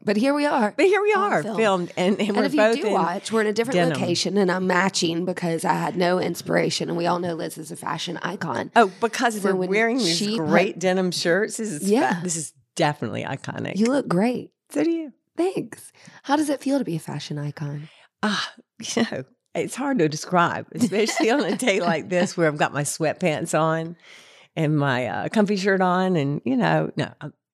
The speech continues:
Speaker 2: I'm not a fashion icon, but thanks for the compliment anyway.
Speaker 1: Sure.
Speaker 2: Yeah. So what are we up to today?
Speaker 1: <sighs>
Speaker 2: We changed locations.
Speaker 1: I know.
Speaker 2: This
Speaker 1: This
Speaker 2: was
Speaker 1: is
Speaker 2: my idea.
Speaker 1: exciting.
Speaker 2: Well, we just thought, you know,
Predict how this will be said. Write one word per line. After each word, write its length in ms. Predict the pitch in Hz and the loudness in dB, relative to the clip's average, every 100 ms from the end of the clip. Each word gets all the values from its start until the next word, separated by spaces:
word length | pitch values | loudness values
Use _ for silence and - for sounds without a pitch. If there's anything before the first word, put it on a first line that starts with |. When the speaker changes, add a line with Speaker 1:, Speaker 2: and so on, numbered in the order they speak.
| _ _ _ | _ _ _
Speaker 2:
I'm 120 | 156 | -2
not 120 | 151 | -2
a 60 | 139 | -2
fashion 340 | 143 135 131 | -4 -6 -6
icon, 460 | 127 127 143 135 131 | -6 -6 -4 -2 -4
but 200 | 117 - _ - - - - | -6 -10 _ -20 -20 -20 0
thanks 240 | 226 214 | 2 2
for 60 | 170 | -2
the 60 | |
compliment 500 | 151 147 147 143 139 | 0 -2 -2 -4 -2
anyway. 260 | 139 143 139 139 | -2 -2 0 2
Speaker 1:
Sure. 300 | 370 440 - - | 2 0 -6 0
Speaker 2:
Yeah. 220 | 190 180 139 _ _ _ _ - - - - | 4 4 2 _ _ _ _ -20 -20 -18 -18
So 340 | - 359 302 214 - | -2 2 2 0 -6
what 100 | - 240 | -2 0
are 20 | |
we 120 | 247 | 2
up 100 | 294 | 2
to 200 | 339 302 | 2 0
today? 500 | 226 185 170 143 135 131 | 2 2 2 2 -2 -8
Speaker 1:
<sighs> 40 | 147 147 - _ | -12 -16 -20 _
Speaker 2:
We 160 | 151 185 | 0 2
changed 360 | - 196 175 175 | 4 2 2 2
locations. 840 | 147 160 156 151 110 127 - - - | 0 2 0 -2 -8 -12 -14 -14 -10
Speaker 1:
I 140 | 156 | -6
know. 160 | 165 226 | -2 -2
Speaker 2:
This 80 | 175 | 0
Speaker 1:
This 160 | 196 | 0
Speaker 2:
was 100 | 214 | 0
Speaker 1:
is 40 | 175 | 2
Speaker 2:
my 240 | 170 160 190 | 2 2 2
idea. 260 | 208 117 | 0 0
Speaker 1:
exciting. 180 | 104 - - - - | -2 -8 -12 -12 -4
Speaker 2:
Well, 100 | 247 | 2
we 80 | 330 | 2
just 160 | - | 2
thought, 260 | 285 262 - | 0 0 2
you 100 | 226 | 2
know, 160 | 185 | 2